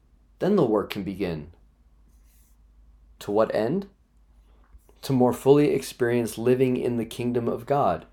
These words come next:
here, now. To make the impossibility of loving one's enemy a light and easy prospect.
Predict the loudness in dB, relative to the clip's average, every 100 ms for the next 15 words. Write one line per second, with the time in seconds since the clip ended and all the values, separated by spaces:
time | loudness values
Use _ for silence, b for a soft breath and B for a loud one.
0 | _ -10 0 2 2 -2 _ -4 -2 0
1 | -2 -4 -12 b b b b b b 0
2 | 2 4 2 0 0 0 0 0 2 2
3 | 2 -2 0 0 0 0 -2 -2 -4 -4
4 | -2 -2 -2 -4 B B B -2 2 4
5 | 2 0 -6 -6 -4 -2 -4 -6 -2 -2
6 | -2 -8 -8 -14